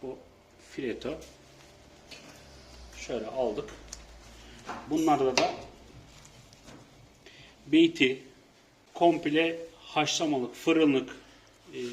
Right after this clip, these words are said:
fileto olarak ayrıyeten işlenecek.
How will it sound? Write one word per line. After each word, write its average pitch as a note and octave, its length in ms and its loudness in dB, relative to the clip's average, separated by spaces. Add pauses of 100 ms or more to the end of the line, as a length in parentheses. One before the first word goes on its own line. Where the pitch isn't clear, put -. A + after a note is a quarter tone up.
fileto E3 360 0
olarak B2+ 520 0 (640)
ayrıyeten E3+ 600 -2 (1120)
işlenecek. D3 760 -2